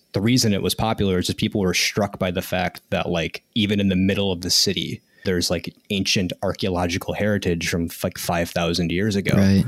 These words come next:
Speaker 1: uh, right beneath the center of downtown. I, and I think that's partly what I, like, love to do with my TikTok is highlight history in places where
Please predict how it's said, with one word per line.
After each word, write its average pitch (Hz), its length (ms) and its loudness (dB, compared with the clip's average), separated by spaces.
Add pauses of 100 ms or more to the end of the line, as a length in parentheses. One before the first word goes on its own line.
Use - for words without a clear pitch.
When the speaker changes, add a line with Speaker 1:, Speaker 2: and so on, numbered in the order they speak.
(440)
Speaker 1:
uh, 95 60 0 (120)
right 95 160 0
beneath 95 320 0 (180)
the 92 200 -4
center 92 300 0
of 90 100 -2
downtown. 90 560 -2 (580)
I, 104 100 0
and 117 120 0
I 110 100 2
think 123 180 2
that's 113 260 0 (260)
partly 101 240 2
what 95 120 4
I, 90 80 0
like, 101 400 -2
love 95 240 0
to - 80 0
do 95 100 2
with 92 100 2
my 87 120 2
TikTok 90 520 -2
is 95 140 2
highlight 95 420 0
history 98 460 0
in 95 120 0
places 95 640 0
where 95 440 2